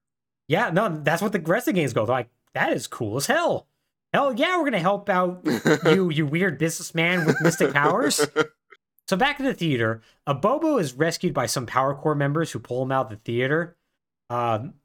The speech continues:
Speaker 1: and basically torture him into giving him information by feeding him spinach.
Speaker 2: Okay. There's
Speaker 1: Mm-hmm.
Speaker 2: some real tone shifts going back and forth here.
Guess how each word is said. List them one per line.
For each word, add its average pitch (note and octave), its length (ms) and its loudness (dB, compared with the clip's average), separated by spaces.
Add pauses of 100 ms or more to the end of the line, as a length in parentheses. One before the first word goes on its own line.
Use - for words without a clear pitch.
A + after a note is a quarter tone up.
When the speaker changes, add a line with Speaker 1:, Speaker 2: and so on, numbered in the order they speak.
(180)
Speaker 1:
and A#2 360 -6
basically C3 400 -2
torture B2+ 420 -4
him C3 100 -2
into G#2+ 160 -10
giving A#2+ 240 -4
him A2+ 100 -4
information A2 580 -6
by A2 140 -2
feeding A2 300 -4
him G2 100 -8
spinach. A#2+ 640 -6 (840)
Speaker 2:
Okay. G2 1200 -6 (320)
There's D#3 420 0
Speaker 1:
Mm-hmm. G4 220 4
Speaker 2:
some D3 180 -18
real F#3 280 2
tone D3+ 340 -2
shifts - 380 0
going B2 320 2
back B2+ 260 2
and A#2+ 140 -6
forth A#2+ 320 0
here. G#2+ 380 0